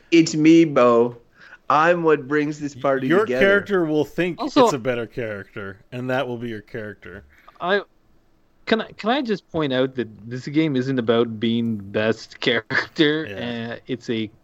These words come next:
Speaker 3: cooperative game <laughs> in which we should work together
Speaker 1: It's
Speaker 3: to
Speaker 1: true.
Speaker 3: overcome something.
Speaker 1: That's true,
Speaker 3: That's
Speaker 1: for
Speaker 3: basically gonna
Speaker 1: sure.
Speaker 3: be my character in a nutshell there.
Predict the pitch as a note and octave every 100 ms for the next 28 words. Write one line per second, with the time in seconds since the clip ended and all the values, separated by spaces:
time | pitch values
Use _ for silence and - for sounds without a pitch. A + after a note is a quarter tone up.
0 | _ - C3+ D3+ F3+ F#3+ D3+ C#3 C#3 C3
1 | C3+ C#3+ F#3 C#3 F3+ E3 - C3+ B2+ -
2 | B2+ A#2+ A#2+ - G3 A#3+ F3+ D3 C#3+ -
3 | - - _ C3+ - D3+ F3+ F#3 C3+ C4
4 | A3+ C#3+ A2 G2 G2+ _ _ _ _ _
5 | _ _ _ - C3+ C3+ - - D#3 C#3
6 | E3 - D3+ C#3+ C#3 - - A#2 A2+ A#2
7 | A2 G#2+ A2 G#2+ G#2+ A2 - G2+ G#2